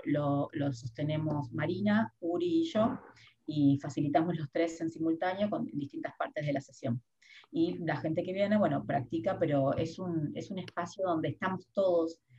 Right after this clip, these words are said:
explorando lo que está invisible y no es un,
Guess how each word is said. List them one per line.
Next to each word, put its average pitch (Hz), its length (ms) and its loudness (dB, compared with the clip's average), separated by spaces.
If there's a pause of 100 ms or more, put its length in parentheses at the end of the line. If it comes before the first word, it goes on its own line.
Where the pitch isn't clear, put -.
(160)
explorando 165 720 2
lo 151 120 6
que 143 60 -4
está 143 160 -2
invisible 165 600 2
y 147 160 2
no 156 160 0
es 160 180 -4
un, 143 180 0